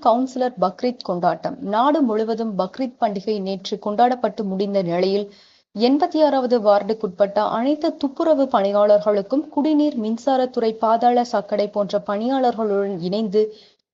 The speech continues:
பக்ரீத் பண்டிகையை எண்பத்தி ஆறாவது வார்டு மனிதநேய மக்கள் கட்சி கவுன்சிலர் அகமது ஹபீர் கொண்டாடினார்.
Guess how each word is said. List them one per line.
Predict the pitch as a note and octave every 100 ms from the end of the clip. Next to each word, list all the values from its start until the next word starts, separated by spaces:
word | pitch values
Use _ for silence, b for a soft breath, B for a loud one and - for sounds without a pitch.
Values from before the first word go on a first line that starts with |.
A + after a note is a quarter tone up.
| F#3
பக்ரீத் | G#3+ C4+ - F4+ E4+
பண்டிகையை | B3 A#3 A3+ A#3+ A#3 G#3
எண்பத்தி | G#3 A#3+ D4+ D4+
ஆறாவது | C4+ A#3 A3+ G#3+ A3 A3 -
வார்டு | F3+ G3+ G3+ G3+
மனிதநேய | G3 A3+ D#4+ E4+ D4 A3+ G#3+
மக்கள் | G#3 G#3 F4 D#4+
கட்சி | A#3+ - A#3
கவுன்சிலர் | A3 G3 G3 G3+ G3+ -
அகமது | G#3+ D4 C#4 C4+
ஹபீர் | A#3 G3 G3 G#3+ -
கொண்டாடினார். | F3+ F3+ F3 F3 E3+ D3+ -